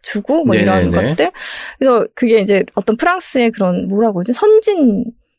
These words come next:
Speaker 1: 기술?
Speaker 2: 문화?
Speaker 1: 문화?
Speaker 2: 음,
Speaker 1: 예, 예.
Speaker 2: 기술?
Speaker 1: 그런
Speaker 2: 네.
Speaker 1: 거를 이제 얘기하는 건데, 저는 그때 뭐 어떤 거에 좀 꽂혔냐면은, 이게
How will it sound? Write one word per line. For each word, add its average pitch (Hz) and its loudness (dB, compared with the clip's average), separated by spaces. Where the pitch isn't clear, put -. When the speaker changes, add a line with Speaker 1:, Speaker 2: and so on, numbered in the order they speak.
Speaker 1:
기술? 123 0
Speaker 2:
문화? 175 0
Speaker 1:
문화? 226 4
Speaker 2:
음, 240 0
Speaker 1:
예, 220 4
예. 185 2
Speaker 2:
기술? - -10
Speaker 1:
그런 311 2
Speaker 2:
네. 311 0
Speaker 1:
거를 285 4
이제 180 2
얘기하는 226 2
건데, 220 2
저는 262 2
그때 233 -2
뭐 190 -4
어떤 370 0
거에 285 2
좀 220 0
꽂혔냐면은, 233 0
이게 220 2